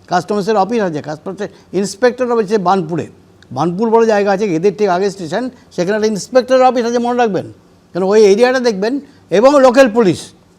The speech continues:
এবং লোকাল পুলিশ। সুতরাং এই যে, এই যে বাংকারগুলো, বাংকারগুলো আগে দেখেছি আমরা ছোট ছোট ঘর, সেখানে দোকানের মতো করা আছে, সেখানে ঠাসা, ঠাসা আপনি ফ্যান্সি ডিলের file by file পাবেন, এবং এই যে স্মাগলিংটা হয়,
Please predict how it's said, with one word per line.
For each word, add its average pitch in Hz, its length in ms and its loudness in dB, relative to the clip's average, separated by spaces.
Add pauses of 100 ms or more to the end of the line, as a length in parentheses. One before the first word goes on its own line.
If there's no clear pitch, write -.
(120)
এবং 233 240 2
লোকাল 233 260 2
পুলিশ। 196 260 -2 (500)
সুতরাং 226 300 0
এই 226 220 2
যে, 269 200 2
এই 226 220 2
যে 254 120 2
বাংকারগুলো, 208 680 0
বাংকারগুলো 220 600 -4 (220)
আগে 240 300 -2
দেখেছি 240 300 -4
আমরা 254 260 -4 (100)
ছোট 214 220 -8
ছোট 247 160 -4
ঘর, 196 320 -2 (400)
সেখানে 208 240 -6
দোকানের 196 400 -2
মতো 240 220 -4
করা 190 240 -2
আছে, 254 300 -2 (240)
সেখানে 226 380 -6
ঠাসা, 202 440 -4 (420)
ঠাসা 226 380 -4
আপনি 220 160 -4
ফ্যান্সি 202 340 -8
ডিলের 226 300 -4 (520)
file 240 220 2
by 233 180 4
file 196 300 -2
পাবেন, 226 340 0 (240)
এবং 233 320 -2
এই 226 180 2
যে 277 160 0
স্মাগলিংটা 226 600 0
হয়, 196 280 2